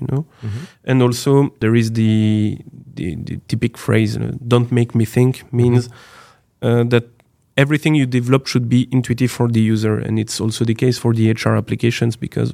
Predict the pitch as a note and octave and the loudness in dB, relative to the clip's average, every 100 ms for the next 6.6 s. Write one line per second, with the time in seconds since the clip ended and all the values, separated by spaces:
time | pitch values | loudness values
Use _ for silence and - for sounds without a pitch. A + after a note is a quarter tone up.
0 | - B2+ B2 - A#2 A2+ A2+ - A#2 A2+ | -6 0 0 2 0 2 0 0 -2 0
1 | A#2 A#2+ A#2+ A#2 - A2+ A2 - A#2 - | -2 0 0 -2 -6 -10 -10 -8 -8 -4
2 | G#2 G#2 G#2 G#2+ - B2 A#2+ A2+ A2+ A#2+ | -6 -6 -8 -6 -2 -2 0 2 4 2
3 | A#2+ B2+ A#2 C3 C3+ C3 - - - A#2+ | 2 0 0 2 0 -2 -10 -16 -2 0
4 | - B2 A#2+ B2 - B2 B2 C3+ A#2+ - | 2 2 2 0 -4 -4 2 2 0 -6
5 | - A#2+ A#2 A2+ A2 G2+ - A2 A2 A2 | -4 0 4 2 0 -2 0 2 2 2
6 | A2 A2+ A2 G#2+ G#2 G2+ | 2 2 2 0 -2 -2